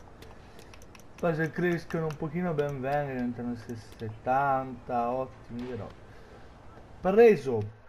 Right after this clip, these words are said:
anche, eh, Chiarodia, vi faccio il contrattino e noi ci vediamo col prossimo acquisto. Ora andrei di terzino destro, scusate il rumore, e andrei su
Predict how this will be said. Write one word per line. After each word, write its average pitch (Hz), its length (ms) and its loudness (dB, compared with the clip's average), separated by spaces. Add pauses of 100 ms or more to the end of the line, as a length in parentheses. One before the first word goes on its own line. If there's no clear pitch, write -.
(320)
anche, 151 720 2 (320)
eh, 123 540 0
Chiarodia, 214 600 8 (200)
vi 170 80 -4
faccio 165 220 4
il - 40 -14
contrattino 190 460 2
e 147 40 -2
noi 139 140 -4
ci 156 140 -6
vediamo 120 320 -2
col 123 120 -6
prossimo 127 320 -4
acquisto. 113 540 -8 (680)
Ora 233 240 8
andrei 196 300 8
di 175 160 2
terzino 170 840 2
destro, 151 800 6
scusate 120 480 -4
il 117 80 -4
rumore, 160 460 0 (320)
e 156 100 0
andrei 190 840 6 (200)
su 165 520 -2